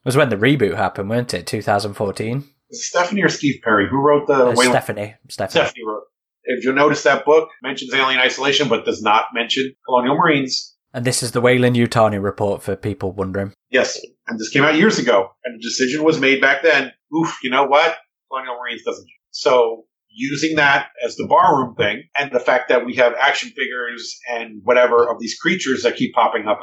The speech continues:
Speaker 2: everywhere, like the Charger, the creatures exist, the guns exist, a lot of the people that were in those games probably exist in the Alien universe. But the story we heard about them in the game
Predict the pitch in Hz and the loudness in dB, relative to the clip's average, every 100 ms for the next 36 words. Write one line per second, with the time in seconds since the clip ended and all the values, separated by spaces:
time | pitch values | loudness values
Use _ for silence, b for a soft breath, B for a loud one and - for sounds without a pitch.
0 | 110 98 95 - 95 - - 117 113 - | -2 -2 -6 -8 -10 -8 -2 -2 0 2
1 | 113 107 101 - 139 143 110 107 - _ | 4 4 2 0 2 2 2 -4 -8 _
2 | - - 160 165 160 165 - - 113 120 | -10 -2 -2 2 2 2 -4 -10 -2 0
3 | 123 - - _ _ _ 120 120 135 131 | 0 -4 -12 _ _ _ -2 2 2 2
4 | 131 120 135 - - - _ - 113 123 | 0 0 -2 -4 -14 -20 _ 0 4 4
5 | 127 131 110 - - 208 - 107 110 120 | 6 4 2 -4 0 2 2 -2 2 2
6 | 110 117 113 107 123 104 98 - 107 107 | 2 0 0 0 -2 -4 -6 -2 -2 -2
7 | 101 - - - - _ 110 110 107 104 | -6 -8 -8 -10 -14 _ -6 -2 -2 -4
8 | 104 101 98 98 - - _ 131 - - | -8 -8 -10 -12 -16 -20 _ 0 0 -4
9 | 123 - 123 127 127 127 131 123 117 117 | -6 0 2 2 0 2 2 2 4 2
10 | 120 110 - _ 127 135 131 120 110 | 0 -6 -10 _ -14 -6 0 0 -2